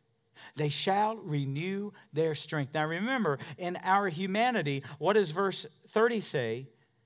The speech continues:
Uh, "Even youths are going to faint and grow weary.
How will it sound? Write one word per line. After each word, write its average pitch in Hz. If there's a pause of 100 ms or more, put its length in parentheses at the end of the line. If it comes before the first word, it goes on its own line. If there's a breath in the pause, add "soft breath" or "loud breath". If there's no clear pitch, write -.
(360)
Uh, 147 (120)
"Even 185 (120)
youths 214 (100)
are 160
going 160
to 151
faint 175
and 151
grow 147
weary. 170